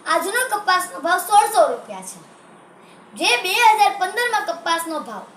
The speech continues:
ચૌદસો રૂપિયા હતો. દસ વર્ષની અંદર ફક્ત પંદર ટકાનો જ વધારો થયો છે, જેની સામે સરકારી કર્મચારીઓનો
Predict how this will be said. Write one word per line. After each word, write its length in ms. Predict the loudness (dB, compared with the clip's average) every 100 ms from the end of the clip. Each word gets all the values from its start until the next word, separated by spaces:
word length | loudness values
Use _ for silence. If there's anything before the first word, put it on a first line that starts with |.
| -20 -20 -12 2
ચૌદસો 440 | 4 4 2 4
રૂપિયા 320 | 2 0 -14
હતો. 480 | -16 -18 -20 -20 -20 -20 -20 -4
દસ 320 | 0 0 2
વર્ષની 520 | 2 4 2 -2 -6 -6
અંદર 220 | -8 -12 -14 -20 -8
ફક્ત 320 | -6 -6 -4 -4 -4 -12 -20 -6
પંદર 440 | -4 2 2 2
ટકાનો 380 | 0 0 0 2
જ 40 | 2
વધારો 340 | 2 2 0
થયો 320 | -6 -10 -12
છે, 160 | -14 -18 -20 -20 -20 0
જેની 260 | 2 2
સામે 320 | 0 0 0 -2
સરકારી 500 | -2 0 4 4 4
કર્મચારીઓનો 840 | 0 -2 -2 0 2 0 -4